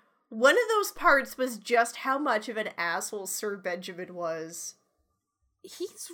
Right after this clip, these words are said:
Speaker 1: really just a dickhead. Like, he sucks.
Speaker 2: Yeah.
Speaker 1: I, I think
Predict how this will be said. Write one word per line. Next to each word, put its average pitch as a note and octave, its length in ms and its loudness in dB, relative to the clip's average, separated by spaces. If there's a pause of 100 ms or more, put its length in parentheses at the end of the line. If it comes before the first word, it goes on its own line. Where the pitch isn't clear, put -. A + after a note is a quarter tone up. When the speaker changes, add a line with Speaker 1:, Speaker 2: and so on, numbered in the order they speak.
Speaker 1:
really F4+ 420 -4
just D4 380 -6
a F#3+ 80 -14 (140)
dickhead. A#3+ 800 -8 (300)
Like, C4+ 180 -14
he G4+ 160 -10
sucks. - 1300 -2
Speaker 2:
Yeah. E3+ 300 -16 (1000)
Speaker 1:
I, D#4+ 280 0
I D4+ 100 2 (180)
think A#4+ 300 -6